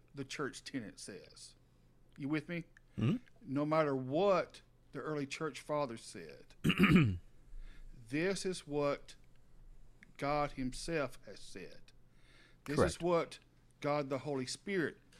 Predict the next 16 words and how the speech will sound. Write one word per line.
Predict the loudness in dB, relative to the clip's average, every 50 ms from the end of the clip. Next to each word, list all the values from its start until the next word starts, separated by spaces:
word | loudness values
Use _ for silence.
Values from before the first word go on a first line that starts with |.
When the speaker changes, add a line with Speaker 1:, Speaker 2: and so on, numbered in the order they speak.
| -10
Speaker 1:
has | -10 -10 -8
said. | -10 -10 -8 -8 -8 -8 -10 -14 _ _ _ _ _ -20 _ -20 _ _ _ _ -20 _ _ _ _ _ _ _ _ -20 _ _ _ -20 -20 -20 -20 -20 _ -20 -20 _ -2
God | 0 2 2 2 0 0
the | -2 -4
Son | -4 -6 -6 -6 -2 -2 -2 -2 -4 -8 -14 -20 -10
has | -10 -10 -10 -10
said. | -12 -10 -10 -10 -10 -10 -16 -18 -20 -20 -20 -20 -20 -20 -20 -10 -2
And | 0 0 0
if | 0 -2
it's | -6 -6 -6 -6
not | -2 2 4 4 4 4 2 -2 -4
real, | -2 0 2 2 4 2 2 0 -4 -10 -18 -20 -20 -20 _ -20 _ _ _ _ -20 -20 -20 -20 -20 -20 -20 -20 _ -20 -20 _ -20 _ _ _ _ -20 _ _ _ _ _ _ _ _ -20 -20 -20 _ _ _ _ -20 _ -20 -20 -20 -20 -20 -20 -10 -4
hell | 0 0 0 0
with | 0 -2 -4
it. | -6 -8 -10 -18 -20 -20 -20 -20 _ -20 -20 -20 _ _ -20 _ _ -20 -20 _ -20 -18 -6
And | -4 -2 0 0 0 -2 -4